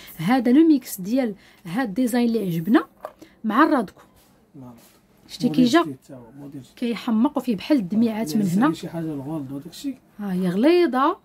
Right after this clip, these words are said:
Speaker 1: ما فيها حتى حجره من هنايا.
Speaker 2: آه.
Speaker 1: الرادكو راه محبوب السيدات، معروف.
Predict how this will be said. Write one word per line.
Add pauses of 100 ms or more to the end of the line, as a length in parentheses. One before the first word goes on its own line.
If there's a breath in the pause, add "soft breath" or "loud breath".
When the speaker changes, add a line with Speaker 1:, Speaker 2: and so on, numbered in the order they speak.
(260 soft breath)
Speaker 1:
ما
فيها
حتى
حجره
من
هنايا.
Speaker 2:
آه. (300 soft breath)
Speaker 1:
الرادكو (120)
راه
محبوب
السيدات،
معروف.